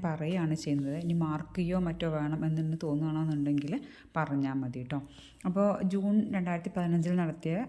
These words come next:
എക്സാമിൻ്റെ ഒന്നാമത്തെ ചോദ്യം ഇങ്ങനെയായിരുന്നു. നമ്പ്യാൻ തമിഴ് എന്തുകൊണ്ട് മണിപ്രവാളമാകുന്നില്ല എന്നതാണ് ചോദ്യം. നാല് ഓപ്ഷൻസ് ഉണ്ട്. വിഭക്ത്യന്ത സംസ്കൃത പദങ്ങളില്ലാത്തതുകൊണ്ട്, ഭാഷ എന്ന പ്രതീതി ഉളവാക്കുന്നത് കൊണ്ട്,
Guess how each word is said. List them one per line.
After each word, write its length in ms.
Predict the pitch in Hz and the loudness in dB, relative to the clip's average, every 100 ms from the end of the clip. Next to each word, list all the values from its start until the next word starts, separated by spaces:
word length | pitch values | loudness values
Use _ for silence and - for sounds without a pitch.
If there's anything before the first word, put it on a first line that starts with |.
| - | -4
എക്സാമിൻ്റെ 600 | 170 - 160 151 147 - | -6 -4 -2 0 2 2
ഒന്നാമത്തെ 520 | 180 175 185 196 208 | 0 2 2 2 0
ചോദ്യം 500 | 214 175 143 147 208 | -2 -4 -2 -2 0
ഇങ്ങനെയായിരുന്നു. 680 | 170 160 147 131 139 147 277 - - - | 0 0 0 -2 0 2 0 -4 -10 -2
നമ്പ്യാൻ 540 | 175 180 180 202 233 | 2 4 4 6 6
തമിഴ് 440 | 220 185 147 147 240 175 | 6 6 4 2 0 0
എന്തുകൊണ്ട് 720 | 170 170 226 165 135 180 285 185 | 2 4 4 4 2 0 -2 0
മണിപ്രവാളമാകുന്നില്ല 1500 | 160 160 156 147 139 147 196 175 135 131 127 117 131 113 - | 2 2 -2 0 0 0 2 2 2 2 0 0 -2 -4 -6
എന്നതാണ് 400 | 139 127 127 262 - - - | -4 -2 0 0 -2 -10 -10
ചോദ്യം. 460 | - 131 120 180 277 - - | -2 -2 0 -2 -4 -8 -4
നാല് 260 | 165 160 160 | 0 2 2
ഓപ്ഷൻസ് 560 | 156 - - 165 160 170 | 0 -2 0 0 2 0
ഉണ്ട്. 340 | 147 226 - - - | 2 0 -2 -12 -2
വിഭക്ത്യന്ത 600 | 175 160 175 - 185 180 | 2 2 0 -2 0 0
സംസ്കൃത 540 | 190 185 165 160 160 165 | -2 -2 -2 -2 -2 0
പദങ്ങളില്ലാത്തതുകൊണ്ട്, 1400 | 160 143 143 147 151 147 143 143 147 139 147 143 185 - - - - | -2 0 0 2 0 0 -2 -4 -2 0 2 2 2 -2 -8 -20 -6
ഭാഷ 320 | 180 175 - | -2 -2 2
എന്ന 320 | 190 - 175 170 | 2 2 0 0
പ്രതീതി 500 | 170 151 151 151 170 | 0 0 0 0 0
ഉളവാക്കുന്നത് 840 | 160 147 147 147 - 147 139 139 | 0 0 -2 -2 0 2 2 0
കൊണ്ട്, 340 | 139 131 190 | -2 0 0